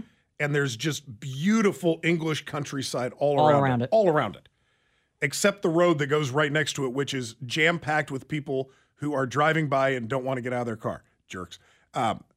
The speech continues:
Speaker 2: But was it shoulder to shoulder? Like,
Speaker 1: No,
Speaker 2: no.
Speaker 1: no, no. There was probably, when we were there, this was in Ju-, late July, I would say at the actual site of Stonehenge, there were probably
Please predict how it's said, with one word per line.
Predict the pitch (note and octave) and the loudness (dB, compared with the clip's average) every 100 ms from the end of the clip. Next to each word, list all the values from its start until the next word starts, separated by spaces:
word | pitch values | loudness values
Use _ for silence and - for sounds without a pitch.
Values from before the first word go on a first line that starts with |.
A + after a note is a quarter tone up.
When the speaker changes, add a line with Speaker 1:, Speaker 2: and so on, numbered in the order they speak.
| - | -2
Speaker 2:
But | G#3 B3+ | 0 4
was | A#3+ | 4
it | A#3+ | 4
shoulder | - B3 B3+ | 6 6 6
to | A3+ | 4
shoulder? | F3+ G3 G3+ A3 | 6 8 8 8
Like, | F3+ E3+ | 8 8
Speaker 1:
No, | G3 F3 C#3+ - | 6 6 4 2
Speaker 2:
no. | D3+ C#3 G#3+ C3 | 4 6 4 0
Speaker 1:
no, | |
no. | G3 G#3+ | -2 0
There | D4 | 0
was | E4+ | 0
probably, | - A#3 G#3 G3 | 2 2 4 2
when | F3 F3 | 2 2
we | A3 | 2
were | A#3 G#3 | 2 4
there, | F#3+ F#3+ F#3+ F3+ - | 4 6 4 0 -2
this | G3+ | -2
was | G3+ E3+ | 0 2
in | D#3+ | 0
Ju-, | C3 C3+ - | 0 -6 -2
late | D3+ E3 | -2 -2
July, | C#3 C3+ B2+ B2 A#2 _ _ _ - | -2 0 0 -2 -6 _ _ _ -6
I | - | -4
would | D#4 | -2
say | - A#3 G3+ F#3+ F3+ _ _ _ _ - | -4 0 2 0 -2 _ _ _ _ -2
at | F3 F#3 - | 0 0 -4
the | E3 D3+ | -10 -2
actual | E3 F#3 - F3+ | 0 0 0 -4
site | C#3+ F3 E3 | -2 0 0
of | D3+ | 0
Stonehenge, | - D#3+ D3 C#3+ C#3 B2 | -2 -2 0 0 -2 -4
there | C3+ | -4
were | B2 | -4
probably | - C#3 C3 C3 B2+ A#2+ | -6 -4 -2 -2 -4 -6